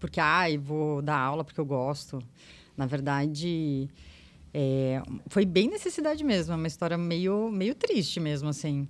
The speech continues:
Não foi uma, uma coisa legal. Eu tinha, dos meus treze anos de idade até os meus dezenove anos de idade, eu sofri com o câncer da minha mãe na família.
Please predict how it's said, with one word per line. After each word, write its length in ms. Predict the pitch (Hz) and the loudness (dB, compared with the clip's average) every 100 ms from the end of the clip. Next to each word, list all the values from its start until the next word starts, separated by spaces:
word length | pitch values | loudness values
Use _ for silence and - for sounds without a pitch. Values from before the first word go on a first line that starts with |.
| - | -8
Não 240 | 151 147 147 | -4 -2 -2
foi 260 | - 196 | -2 -2
uma, 220 | 202 202 190 | 0 -4 -4
uma 120 | 190 | -4
coisa 680 | 190 190 180 175 190 165 156 | -4 -2 -2 0 0 0 0
legal. 520 | 160 190 233 156 151 151 - - - - | 0 0 4 4 2 -4 -12 -20 -20 -8
Eu 120 | 156 | -6
tinha, 680 | 147 - 165 165 160 147 147 151 - - - - - - | -4 -2 0 0 2 2 0 -4 -10 -20 -20 -20 -6 0
dos 200 | 165 185 | 2 4
meus 240 | 180 - | 2 2
treze 340 | 196 180 220 | 2 4 4
anos 180 | 220 208 | 2 2
de 60 | 190 | 2
idade 300 | 180 170 170 | 2 2 0
até 200 | 170 170 | -2 -2
os 80 | 170 | 0
meus 240 | 175 165 | -2 -2
dezenove 460 | 151 151 147 175 180 | 0 0 0 0 -2
anos 240 | 160 151 | -4 -4
de 60 | 151 | -2
idade, 460 | 151 170 208 170 | -2 0 -2 -2
eu 80 | 160 | -4
sofri 420 | - 165 - 175 | -6 -8 -4 -4
com 180 | 170 185 | -4 -4
o 20 | |
câncer 320 | 180 180 185 175 | -4 -4 -4 -4
da 80 | |
minha 160 | 185 202 | -2 0
mãe 220 | 214 165 | 0 0
na 120 | 160 | -4
família. 440 | 151 143 127 120 | -4 -4 -2 -4